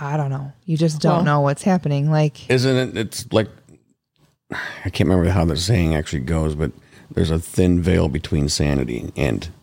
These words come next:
Speaker 2: insanity,
Speaker 1: Mm-hmm.
Speaker 2: you know? So.
Speaker 1: I mean, I don't know.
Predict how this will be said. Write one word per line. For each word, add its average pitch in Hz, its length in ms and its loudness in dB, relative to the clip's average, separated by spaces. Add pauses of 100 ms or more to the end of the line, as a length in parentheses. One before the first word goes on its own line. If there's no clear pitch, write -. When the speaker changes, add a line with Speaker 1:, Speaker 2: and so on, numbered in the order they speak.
Speaker 2:
insanity, - 600 -4 (100)
Speaker 1:
Mm-hmm. 151 380 2 (220)
Speaker 2:
you 69 80 -2
know? 65 200 0 (800)
So. 69 380 0 (2000)
Speaker 1:
I 160 160 2
mean, 160 400 2 (1000)
I 135 60 -4
don't 135 180 -2
know. 131 220 -6